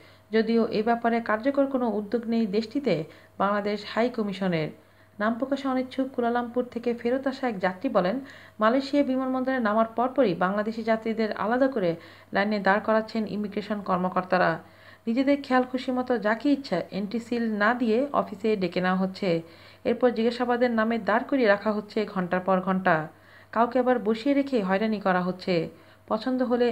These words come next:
এন্ট্রি সিল দেওয়া হচ্ছে, নয়তো আটক করে বিমানবন্দরের ভেতরের ইমিগ্রেশন ক্যাম্পে ঢুকিয়ে দেওয়া হচ্ছে। পরে ফিরতি টিকিটের দিন দেশে ফেরত পাঠিয়ে দেওয়া হচ্ছে।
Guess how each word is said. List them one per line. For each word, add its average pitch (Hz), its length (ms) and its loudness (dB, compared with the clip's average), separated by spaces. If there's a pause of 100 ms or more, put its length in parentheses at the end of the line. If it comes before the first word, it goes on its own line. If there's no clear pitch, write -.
এন্ট্রি 233 260 -2
সিল 262 240 -2
দেওয়া 233 260 4
হচ্ছে, 254 280 -4
নয়তো 226 300 2 (140)
আটক 196 280 -4
করে 226 180 2
বিমানবন্দরের 240 720 -2
ভেতরের 226 440 0 (460)
ইমিগ্রেশন 247 520 0 (160)
ক্যাম্পে 247 360 0 (140)
ঢুকিয়ে 196 320 -2
দেওয়া 202 180 2
হচ্ছে। 190 280 -2 (500)
পরে 208 220 4
ফিরতি 254 360 -4
টিকিটের 277 460 0 (120)
দিন 240 180 -2 (580)
দেশে 240 380 2 (160)
ফেরত 214 340 -2
পাঠিয়ে 208 320 2
দেওয়া 190 220 6
হচ্ছে। 196 280 -4